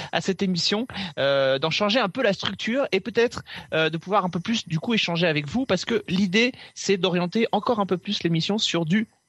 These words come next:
débat. Dé-, d'ores et, dorénavant, dans chaque émission, vous aurez toujours une critique d'une série, mais découlant de cette série, vous aurez un grand débat autour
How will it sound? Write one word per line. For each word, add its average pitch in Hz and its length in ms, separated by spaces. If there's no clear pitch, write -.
débat. 139 480
Dé-, 139 300
d'ores 175 340
et, 165 160
dorénavant, 180 760
dans 170 100
chaque 214 240
émission, 180 340
vous 180 160
aurez 151 240
toujours 220 280
une 180 80
critique 165 280
d'une 143 140
série, 147 320
mais 220 220
découlant 240 480
de 240 40
cette 220 140
série, 180 220
vous 208 180
aurez 180 300
un 196 100
grand 208 220
débat 175 340
autour 190 380